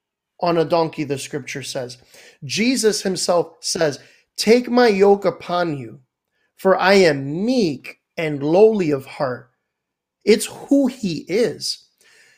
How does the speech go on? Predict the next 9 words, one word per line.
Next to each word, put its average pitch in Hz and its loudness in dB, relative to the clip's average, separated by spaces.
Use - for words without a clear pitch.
In 208 6
Ezekiel, 190 2
the 165 0
scripture 208 0
says 123 -6
that 170 2
when 160 2
Lucifer 175 0
fell, 127 -4